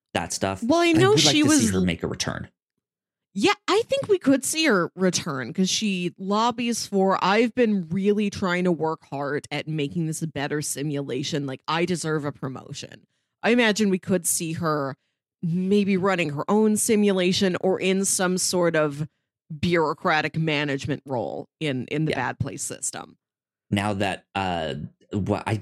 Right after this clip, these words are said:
Speaker 1: I, I also don't know this character's name, but the, like, the, not the, not the Bad
Speaker 2: Sean?
Speaker 1: Place judge, Sean. Yeah,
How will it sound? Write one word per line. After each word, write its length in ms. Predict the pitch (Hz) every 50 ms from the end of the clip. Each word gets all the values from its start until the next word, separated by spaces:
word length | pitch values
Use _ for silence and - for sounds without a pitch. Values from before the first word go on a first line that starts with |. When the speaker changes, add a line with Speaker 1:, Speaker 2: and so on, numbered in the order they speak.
| - - -
Speaker 1:
I, 360 | 113 113 107 98 98 101 95 98 -
I 100 | 107 110
also 200 | 107 101 - 123
don't 260 | 110 92 101 95 -
know 420 | 90 92 92 92 92 90 90 87 87
this 300 | 87 92 90 90 - -
character's 540 | - - - - 87 87 82 - 98 85 85
name, 280 | 90 90 85 82 80 80
but 220 | 76 90 90 -
the, 100 | - 95
like, 500 | 90 90 90 85 82 82 82 - 92 80 - -
the, 960 | 95 92 90 87 101 92 92 90 87 85 82 82 82 87 87 - - 78 85 87 - _ 117 113 - - _ -
not 260 | 123 143 131 - 87
the, 100 | - 101
not 200 | 107 120 135 135
the 80 | - 90
Bad 200 | 80 - 95 -
Speaker 2:
Sean? 260 | 202 175 175 175 180
Speaker 1:
Place 260 | 185 202 220 226 - 139 - -
judge, 340 | - - 110 92 85 87 90
Sean. 600 | - - - - - - 87 98 98 90 80 82 85
Yeah, 360 | 95 98 95 82 78 -